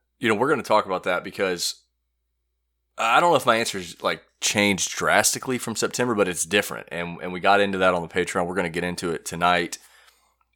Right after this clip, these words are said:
Uh, I do wanna mention some of this episode, the idea behind this did come from Jimmy, uh, over on Twitter. Jimmy shot us a note. He wanted us to talk about some of the things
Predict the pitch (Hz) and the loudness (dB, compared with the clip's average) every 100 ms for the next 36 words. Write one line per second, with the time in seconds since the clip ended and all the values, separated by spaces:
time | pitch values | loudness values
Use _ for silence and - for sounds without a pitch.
0 | _ - 92 90 104 113 120 107 101 98 | _ 2 2 6 4 4 2 2 2 0
1 | 87 - 117 113 110 104 - 104 98 92 | 0 2 4 4 2 2 4 6 4 2
2 | - - _ _ _ - 98 101 98 98 | -12 -20 _ _ _ 0 6 6 4 0
3 | 95 98 98 92 - 95 104 92 95 85 | 2 2 2 0 -2 -4 -2 -2 -2 0
4 | 95 95 90 _ - 85 90 92 87 - | 0 0 -4 _ -2 0 2 2 -2 0
5 | 101 95 90 95 92 95 90 92 92 101 | 0 0 0 -2 2 2 2 0 4 4
6 | 98 101 95 95 92 - 95 92 87 87 | 4 -4 -6 -4 -4 -4 -2 -2 0 0
7 | 85 - _ _ _ - - 92 87 - | 0 -4 _ _ _ -4 -2 -2 -6 -6
8 | 98 92 92 87 - | -4 -4 -4 -8 -12